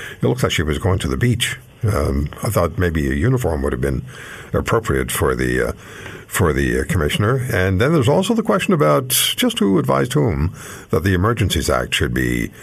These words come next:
invoked. The Prime Minister kept saying it was the police, and the police, including Ms., uh, Commissioner Lucky. No, it wasn't us. It just seems to be, uh, a spinning top of confusion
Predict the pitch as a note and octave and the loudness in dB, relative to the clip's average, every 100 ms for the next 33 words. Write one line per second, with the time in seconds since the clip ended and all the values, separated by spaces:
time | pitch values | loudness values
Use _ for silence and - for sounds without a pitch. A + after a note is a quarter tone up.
0 | - - - D2+ C#2 A#1 - - F2+ F2+ | -18 -12 -2 0 2 0 -2 -2 0 2
1 | E2+ E2 - G2+ D#2 - D#2 D2+ C#2 B1+ | 2 0 -2 -2 -2 0 0 0 0 -2
2 | - - D#2 C3+ E3 - - C#2 B1 C2+ | -6 -4 0 0 0 -2 0 0 0 0
3 | C#2 - - D3 D3 D#3 E2 D#2 D2 B1+ | -2 -2 0 0 0 -2 -2 -2 -2 -2
4 | D#2 - - - - - C#2+ D2 - F2 | -4 -6 -14 -16 -6 -2 0 -2 0 0
5 | - D2+ G#2 D3+ F3+ - - - A3 - | 0 0 0 0 -2 -4 -8 -4 -4 0
6 | A2+ C#3 C3 B2+ - - - - - C3+ | 0 2 0 -4 -8 -12 -12 -12 -2 0
7 | B2+ A#3+ - G3 - C3 C3+ A#2+ A2 E2+ | 2 2 2 2 2 2 4 6 4 4
8 | F2+ A2+ - - F#3 E3 C3 C3 B2 - | 2 2 0 2 4 4 4 2 2 0
9 | A2+ - D#2 B1+ C2 | 0 0 0 0 -2